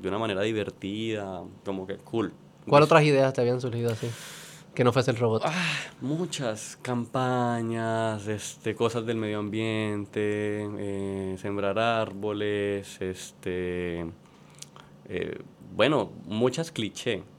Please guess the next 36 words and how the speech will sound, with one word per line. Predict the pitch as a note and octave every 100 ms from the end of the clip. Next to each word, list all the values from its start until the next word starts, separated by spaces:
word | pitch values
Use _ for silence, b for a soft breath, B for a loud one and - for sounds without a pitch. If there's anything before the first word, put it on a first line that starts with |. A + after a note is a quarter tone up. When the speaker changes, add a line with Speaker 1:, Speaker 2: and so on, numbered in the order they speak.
| -
Speaker 1:
como | A2 A2 G#2+
que | G#2 G#2+ G#2 G#2 G#2
muchas | G#2+ A2 - C#3
que | C3+
ya | A2
existen, | G2+ - C#3+ C#3 - B2+ B2+ B2 B2 A#2+
que | A2 G#2 G2 G2 G2 F#2+ F#2 F2+ F#2
ya | G#2 G#2
hay | G#2+ G#2+
empresas | G#2+ A2 A#2
grandotas | A2 G2+ G2 G#2
que | A2+
se | G#2+
encargan | G2 F#2+ G2
de | F#2
hacerla | - A2+ G#2+ G#2
y |
tienen | G2 G2 G2
donantes, | F#2+ G#2 A2+ A2
y | G#2
yo |
decía, | G2+ G#2
"No, | G2 G2 B2
pero | B2 G2+ D#2 B B B -
yo | G2
siento | G#2 A2
que | A#2 G2+ - - -
tengo | - A#2 B2+
que | C3+
re-, | B2
llegar | A#2+ A2 A2+
a | D3
la | C#3+
raíz | G2+ G2+
del | A2 A2+
problema". | G#2 G2 F2+